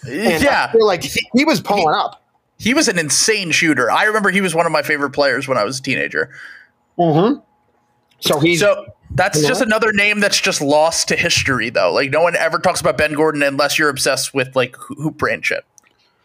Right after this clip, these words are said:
Speaker 1: So he is definitely on the list. Number three. Um, so I'm down to the wire here. I'm gonna give a sh-, a huge shout out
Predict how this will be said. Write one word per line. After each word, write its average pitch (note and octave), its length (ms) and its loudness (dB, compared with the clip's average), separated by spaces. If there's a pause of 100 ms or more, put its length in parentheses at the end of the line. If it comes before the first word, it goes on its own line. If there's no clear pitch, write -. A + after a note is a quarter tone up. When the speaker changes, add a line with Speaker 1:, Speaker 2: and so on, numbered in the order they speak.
(600)
Speaker 1:
So D#3+ 140 2
he F3 220 2
is F#3 120 0
definitely F#3 320 2
on F3 100 2
the G3+ 80 4
list. A3 400 -2 (260)
Number F3 680 2
three. D3+ 640 0 (960)
Um, C#3+ 500 0
so D3 160 0
I'm C#3 120 0
down F3 300 0
to F#3+ 60 0
the E3+ 80 2
wire D#3 520 2
here. B2 360 2 (800)
I'm G3 300 0
gonna B3 200 2
give F#3+ 180 2
a F#3+ 60 4
sh-, D#3+ 120 0
a D#3 60 4
huge G3 500 0
shout D3+ 300 2
out C#3 320 2